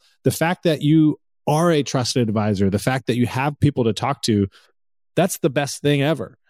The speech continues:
All you need to do is get out there and practice these things, engage, and you're going to have business. You don't need to wait for a neutr-,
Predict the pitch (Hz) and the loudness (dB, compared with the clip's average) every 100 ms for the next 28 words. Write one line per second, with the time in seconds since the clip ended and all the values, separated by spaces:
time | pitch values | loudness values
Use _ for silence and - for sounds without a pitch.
0 | _ - 131 170 165 151 135 160 202 131 | _ -4 0 2 2 2 2 2 4 2
1 | 110 123 123 151 - 131 123 117 131 123 | 0 -2 -2 -2 0 0 0 -2 -2 -2
2 | 120 117 113 - 117 139 - 135 - 104 | 0 0 -2 -4 -6 -4 -2 -2 0 -2
3 | - 92 98 107 123 113 135 151 120 120 | 0 0 0 0 0 0 2 0 0 -4
4 | - 143 143 147 131 147 143 127 120 104 | -6 -4 0 0 0 0 -2 -2 -4 -2
5 | 131 123 90 - - 120 123 143 170 151 | -2 0 -2 -4 -8 -4 0 2 2 2
6 | 151 143 120 131 - 127 113 113 123 | 0 0 0 -2 -2 -2 0 0 -2